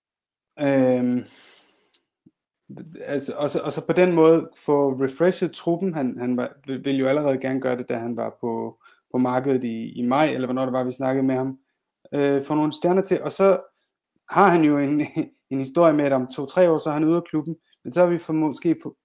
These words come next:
brugt ham til at få, få fornyet truppen, og så kan der komme en projektmanager ind, a la Eddie Howe, eller så, som man siger nu om dagen, det er blevet så populært at sige projektmanager, ikke? Øh, Eddie Howe eller Graham Potter måske ved at være færdig i sin tid i Brighton.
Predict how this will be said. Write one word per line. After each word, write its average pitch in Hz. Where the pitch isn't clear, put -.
brugt 165
ham 151
til 135
at 135
få, 131
få 123
fornyet 202
truppen, 143
og 127
så 180
kan 175
der 151
komme 143
en 131
projektmanager 139
ind, 135
a 131
la 160
Eddie 135
Howe, 127
eller 110
så, -
som -
man 113
siger 131
nu 123
om 120
dagen, 117
det 127
er 120
blevet 123
så 127
populært 127
at 123
sige 123
projektmanager, 131
ikke? 131
Øh, 127
Eddie 131
Howe 139
eller 120
Graham 131
Potter 143
måske 139
ved 135
at 131
være 123
færdig 139
i -
sin 131
tid -
i 131
Brighton. 131